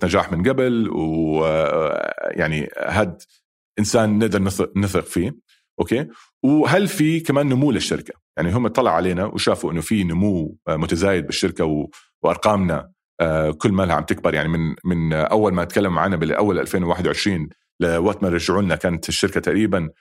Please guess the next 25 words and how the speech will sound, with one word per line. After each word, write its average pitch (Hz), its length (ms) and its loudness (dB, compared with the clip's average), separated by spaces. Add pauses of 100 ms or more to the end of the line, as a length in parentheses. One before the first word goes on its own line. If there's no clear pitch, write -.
(340)
آه، 76 580 0 (120)
كبرنا 98 240 2
ت-، - 420 -6 (100)
عشرين 101 360 0
ضعف 98 400 0 (260)
ب-، 87 260 0
بخلال 85 440 0
ستة - 220 -4
أشهر. - 260 -4 (580)
وبعدين 147 380 2
الشركة، 117 480 0
الشغلة 101 360 2
الأخيرة 110 340 2
اللي 92 220 0
طلعوا 87 380 0
عليه، 107 220 0
هل 113 300 0
في، 113 540 -2 (200)
آه، 80 540 -2 (380)
طريق 107 280 2
للبروفيتابيلتي، 92 1300 -4 (140)
لل-، 85 360 0
آه، 76 200 0
للربحية؟ 78 680 -4 (1040)
أوكي؟ 90 120 -2